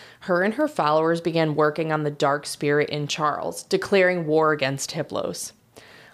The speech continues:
On June twenty-first, Lori went online and filled in a free-form application to find out how many Social Security disability payments she could get if Charles met an untimely end. On June twenty-ninth,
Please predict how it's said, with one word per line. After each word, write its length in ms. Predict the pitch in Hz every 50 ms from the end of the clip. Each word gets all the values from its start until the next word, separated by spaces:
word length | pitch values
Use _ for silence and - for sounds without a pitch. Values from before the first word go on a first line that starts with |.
| -
On 140 | - 185 202
June 220 | - 190 190 190
twenty-first, 640 | 202 - 220 214 208 202 202 175 165 170 175 170 - -
Lori 320 | - 180 165 165 165 165 175
went 240 | 175 185 185 185 -
online 400 | 190 180 165 156 156 160 170 175
and 160 | 175 170 165
filled 260 | - 170 160 165 165
in 120 | 180 170
a 40 | 160
free-form 560 | - - - 180 190 202 196 - 180 165 160
application 600 | 156 151 151 - 151 151 - 151 147 147 - 170
to 80 | 165 165
find 260 | 170 175 170 175 170
out 160 | 165 160 - -
how 180 | - - 226 240
many 240 | 240 254 254 262 247
Social 360 | - - 190 185 - 196 180
Security 460 | 180 - - - - 208 208 208 196
disability 580 | 165 185 165 170 170 156 170 180 220 226 208 175
payments 440 | - 165 143 143 147 160 160 -
she 160 | - - 165 160
could 180 | - 165 160
get 240 | 160 156 160 - -
if 140 | 151 139 -
Charles 340 | - 165 165 170 175 170 -
met 220 | 175 170 170 -
an 120 | 151 151 -
untimely 640 | - 156 170 170 160 151 165 165 160 160 160 160 151
end. 340 | 143 143 147 135 135 147 - - - _ _ _ _ _ _ _ _ _ _ _ _ - _ _ _ _ _ _ _ -
On 180 | 214 220 220
June 200 | 185 202 208 220
twenty-ninth, 640 | 220 - 262 254 254 262 240 190 175 175 170 170